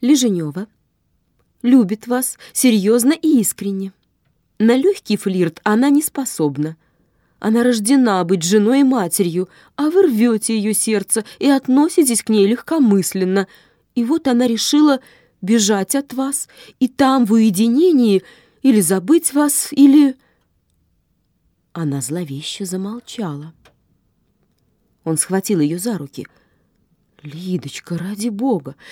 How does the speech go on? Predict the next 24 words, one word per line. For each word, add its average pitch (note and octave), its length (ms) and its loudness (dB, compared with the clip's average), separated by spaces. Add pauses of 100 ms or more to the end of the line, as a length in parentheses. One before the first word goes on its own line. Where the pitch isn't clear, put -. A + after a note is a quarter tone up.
(120)
что - 300 0
вы A#3+ 120 0
говорите? A#3 680 -2
Ведь D#3 280 -10
я F#3+ 200 0
же F#3+ 160 0
люблю A3+ 440 2
её!» G3 520 0 (1700)
«Может G#3+ 560 -2
быть», — - 380 -16 (640)
иронически F#3+ 840 -2
скривила F3 580 -2
губы D#3+ 340 -4
Лидочка. C#3+ 520 -4 (300)
«Может F#4 360 2
быть, E3+ 260 -4
и E4+ 100 4
любите, F#3 560 0 (200)
но B3 140 0
не C4+ 140 4
той C#4 280 2
любовью, F3+ 640 -4 (580)
какую F3 440 -2
заслуживает D#3+ 920 -6